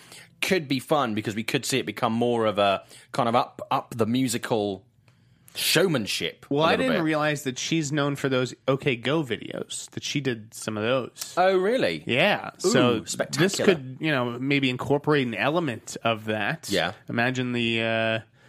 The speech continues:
Speaker 2: what is their name in the film?
Speaker 1: Oh,
Speaker 2: Uh,
Speaker 1: the Bellas.
Speaker 2: the girls, the
Speaker 1: The
Speaker 2: Bellas,
Speaker 1: Baden
Speaker 2: yeah,
Speaker 1: Bells, yeah.
Speaker 2: Exactly. Ima-, imagine them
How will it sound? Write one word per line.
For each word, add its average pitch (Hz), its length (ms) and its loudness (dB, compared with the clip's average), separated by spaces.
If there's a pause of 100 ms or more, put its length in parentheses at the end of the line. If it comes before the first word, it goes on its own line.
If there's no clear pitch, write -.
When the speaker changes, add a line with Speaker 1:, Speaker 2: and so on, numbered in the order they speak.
(200)
Speaker 2:
what 131 120 0
is 156 100 -4
their 175 120 2
name 180 200 2
in 180 60 2
the 180 60 0
film? 175 340 0 (640)
Speaker 1:
Oh, - 80 0 (100)
Speaker 2:
Uh, 131 60 0
Speaker 1:
the 120 40 0
Bellas. 139 260 2
Speaker 2:
the 139 60 2
girls, 143 240 0
the 123 60 0
Speaker 1:
The - 140 -2
Speaker 2:
Bellas, 120 240 4
Speaker 1:
Baden 120 100 -2
Speaker 2:
yeah, 165 160 4
Speaker 1:
Bells, 87 300 -4
yeah. 90 100 -2
Speaker 2:
Exactly. 131 480 -2
Ima-, 117 240 -4
imagine 147 460 -2
them 139 340 0